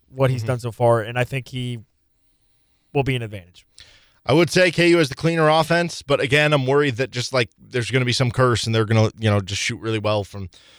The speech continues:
Speaker 2: overall or, or from three or something like that again. But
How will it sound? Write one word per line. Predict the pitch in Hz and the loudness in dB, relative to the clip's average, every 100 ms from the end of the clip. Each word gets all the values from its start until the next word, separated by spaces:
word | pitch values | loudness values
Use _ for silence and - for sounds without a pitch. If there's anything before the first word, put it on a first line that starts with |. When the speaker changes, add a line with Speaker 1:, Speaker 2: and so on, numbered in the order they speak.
| _ 117 | _ -4
Speaker 2:
overall | 107 107 107 104 | 2 4 4 2
or, | 98 - | 0 -2
or | 98 | -6
from | 107 | -6
three | - 110 110 | -6 -4 -2
or | |
something | 101 104 104 104 | -2 -4 -4 -4
like | 95 | -2
that | 101 104 | -2 -2
again. | 92 101 98 | -2 -6 -6
But | 90 | -10